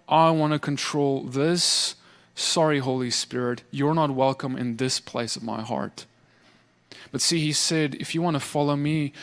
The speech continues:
you need to pick up that, that cross." You need to imitate Yeshua. Yeshua went to pick up a cross.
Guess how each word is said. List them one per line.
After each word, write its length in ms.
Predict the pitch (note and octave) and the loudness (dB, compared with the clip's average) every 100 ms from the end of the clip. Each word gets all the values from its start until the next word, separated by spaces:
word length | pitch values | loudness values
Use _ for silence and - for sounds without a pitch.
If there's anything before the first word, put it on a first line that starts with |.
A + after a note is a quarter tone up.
| - | -10
you 80 | - | -2
need 140 | D3+ C#3+ | 0 0
to 80 | |
pick 260 | - D#3 C#3+ | 0 -2 0
up 140 | C#3 - | -2 -2
that, 640 | A2+ C3 B2 G#2+ - - - _ _ _ _ _ - - - | 0 2 2 0 -4 -6 -10 _ _ _ _ _ -20 -20 -4
that 240 | C#3 - | -2 -2
cross." 960 | - - D#3 C#3 A2 A#2 - - - - _ _ _ _ _ _ _ _ | -4 0 4 4 4 0 0 0 -2 -6 _ _ _ _ _ _ _ _
You 100 | - | 0
need 160 | F3 E3 | 2 2
to 140 | - - | 0 0
imitate 520 | D#3 E3 - E3 D3 | 2 2 2 2 2
Yeshua. 500 | D3+ C3 - D#3 C#3+ | 2 2 2 2 2
Yeshua 480 | C3+ C3 - E3+ D#3 | 2 2 4 4 4
went 180 | D#3 D3 | 2 2
to 60 | |
pick 220 | C3+ D#3+ C#3+ | 0 0 0
up 100 | D3 | -2
a 60 | |
cross. 640 | - - D#3+ D3+ C#3 - | -4 2 6 6 4 -2